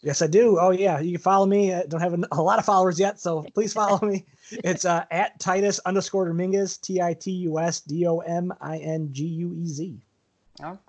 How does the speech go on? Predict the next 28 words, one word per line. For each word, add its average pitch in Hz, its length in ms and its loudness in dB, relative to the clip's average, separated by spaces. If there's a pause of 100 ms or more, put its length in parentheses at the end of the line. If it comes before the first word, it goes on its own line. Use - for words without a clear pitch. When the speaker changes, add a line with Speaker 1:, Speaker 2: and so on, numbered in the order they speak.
Speaker 2:
right. 170 540 -2
So 143 420 -16
follow 175 240 -4
him 190 220 -4
along 190 400 2
on 175 200 0 (120)
Instagram. 226 1000 0 (880)
And, 208 400 2
uh, 226 220 4
with 254 240 2
that, 240 560 2 (160)
I 180 100 -6
think 220 300 -8
we'll 208 240 -4
wrap 208 240 0
it 208 100 -4
up 214 180 -2
for 233 140 -12
the 202 80 -6
night, 208 380 -6
guys. 277 680 0 (100)
Uh, 190 540 2
so, 196 680 -4
uh, 190 720 4 (460)
we'll 190 280 -4
say 208 420 -4
good 208 200 -2
night, 208 560 -4